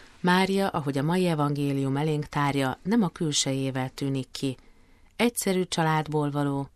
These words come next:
alázatosan él Názáretben, egy szinte ismeretlen falucskában. Nem volt híres, az angyal látogatásáról sem tudott senki, és azon a napon nem volt ott egyetlen riporter sem.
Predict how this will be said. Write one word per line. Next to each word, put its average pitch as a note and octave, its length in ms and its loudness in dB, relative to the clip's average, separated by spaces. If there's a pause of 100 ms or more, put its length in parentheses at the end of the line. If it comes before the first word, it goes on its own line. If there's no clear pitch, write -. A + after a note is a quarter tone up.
alázatosan C3+ 840 -2
él C3 140 -4
Názáretben, C3+ 1000 -4
egy F#3+ 160 -6
szinte G3+ 320 -2
ismeretlen C#3+ 680 -4
falucskában. A#2+ 880 -6 (880)
Nem B3 180 2
volt F#3 180 0
híres, C3+ 540 -6 (320)
az - 140 -4
angyal E3+ 380 2
látogatásáról C#3+ 1040 0
sem - 240 0
tudott C#3+ 300 -4
senki, C#3+ 460 -2 (380)
és C3 160 2
azon F#3+ 340 2
a F3+ 60 4
napon F3+ 340 2
nem G#3+ 180 2
volt F3 260 0
ott E3 140 -4
egyetlen D#3 560 -2
riporter A#2 580 -6
sem. A2+ 320 -2